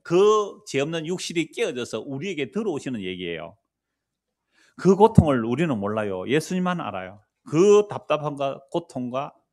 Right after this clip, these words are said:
죽기까지 고민은 예수님 외에는 아무도 우리 이해조차 못하는 얘기입니다, 이게. 그래서 육신에 있는 우리에게 생명 주시기 위하여 오시는 거예요.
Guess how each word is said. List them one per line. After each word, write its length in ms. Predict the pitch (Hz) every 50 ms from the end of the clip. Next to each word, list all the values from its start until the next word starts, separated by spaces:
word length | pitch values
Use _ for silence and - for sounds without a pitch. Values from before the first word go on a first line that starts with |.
| _ _ _ _ _ _ _
죽기까지 460 | - 185 175 - 160 - 151 139 131 131
고민은 440 | - 127 120 139 135 127 117 104 101
예수님 300 | 110 131 - - 175 147
외에는 200 | 123 123 110 -
아무도 400 | 90 92 117 143 190 214 214 185
우리 120 | 143 120 101
이해조차 500 | 104 135 180 240 381 - 359 - - -
못하는 360 | 123 104 101 - 107 110 107
얘기입니다, 360 | 98 95 90 85 82 78 78
이게. 220 | 78 80 82 80 - _ _ _ _ _ _ _ _ _ _ _ _ _ _ _ _ _ _ _ _ _ -
그래서 240 | 170 156 - 147 143
육신에 360 | 151 160 139 - 160 156 143
있는 140 | 135 135 131
우리에게 380 | 104 113 113 127 127 113 113 110
생명 320 | - - 180 151 123 107
주시기 320 | 107 117 - - 110 104
위하여 200 | 95 90 90 92
오시는 440 | - 92 95 - 95 95 92 90 90
거예요. 180 | - - 71